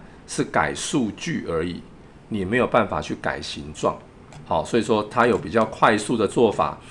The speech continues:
也有根本性的改变，就是去点选你想要改变的那个步骤，然后呢，去点选这边的编辑定义，好，就可以去做编修。好，这个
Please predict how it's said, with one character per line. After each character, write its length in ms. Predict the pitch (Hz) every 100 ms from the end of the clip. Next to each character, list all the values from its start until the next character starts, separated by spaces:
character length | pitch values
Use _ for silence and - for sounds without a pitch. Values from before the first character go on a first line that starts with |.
| - -
也 200 | - 104
有 180 | 120 90 82 -
根 220 | 117 117
本 180 | 98 78
性 220 | - 107
的 100 | 80
改 220 | - 69
变， 260 | - 98 78 - - -
就 100 | 120
是 140 | 113
去 160 | 113 135
点 260 | - 98 110
选 240 | 117 82 -
你 160 | 104
想 320 | 110 113 80
要 260 | 104 107 92 - - - -
改 220 | - 87
变 300 | 80 127 110
的 120 | 92 92
那 180 | 110 101
个 100 | 95
步 220 | - 113
骤， 340 | 117 113 90 - - - - -
然 120 | 87
后 120 | 110
呢， 160 | 104 92
去 180 | 117
点 260 | 110 90 95
选 220 | - 80
这 120 | 87
边 240 | 95 98 90
的 220 | 87 - - - -
编 240 | - 104 101
辑 220 | - 80
定 260 | 76 101 90
义， 200 | 92 - - - -
好， 160 | 80 71
就 180 | -
可 120 | 90 95
以 40 |
去 140 | 78
做 180 | 87 98
编 240 | 82 90 85
修。 320 | - 80 80 - - - -
好， 200 | - 73 -
这 160 | 135
个 100 | 107